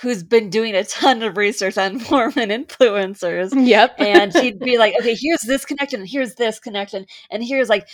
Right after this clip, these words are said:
Speaker 1: okay, so these are, like, twin sisters, and this is what they're doing, and we're pretty sure, like, she's left the church, but we don't know. And then we're gonna guess the baby names of, like, the next baby they're gonna have."
Speaker 2: <laughs> Yeah.
Speaker 1: Um, it's, like,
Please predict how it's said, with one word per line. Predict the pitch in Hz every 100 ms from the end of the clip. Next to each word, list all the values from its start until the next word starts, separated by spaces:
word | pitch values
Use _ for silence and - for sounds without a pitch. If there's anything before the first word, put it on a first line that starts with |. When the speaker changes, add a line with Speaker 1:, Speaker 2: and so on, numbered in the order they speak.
| -
Speaker 1:
okay, | 247 240
so | 208 196
these | 208 277
are, | 262
like, | 208 190
twin | - 269 247
sisters, | - 247 226 240 233 208
and | 180
this | 262 262
is |
what | 240 208
they're | 214 202
doing, | 208 202 _ _
and | -
we're | 202
pretty | 202 294 285
sure, | 285
like, | 233 220
she's | - 254 214
left | 247 233
the | 240
church, | - 247 240 - _ _
but | 196
we | 220
don't | 247 240 214
know. | 220 214 214 - _ _
And | 196 202
then | 196 190
we're | 196 214
gonna | 262 226
guess | 226 220
the | 226
baby | 190 220 214 214
names | 214 208 214 190
of, | 180
like, | 170 165
the |
next | 196 175 -
baby | 208 196
they're | 190 190
gonna | 196
have." | 202 196 180 185 302
Speaker 2:
<laughs> | -
Yeah. | 277 -
Speaker 1:
Um, | 202 185 175 - -
it's, | 247 -
like, | 302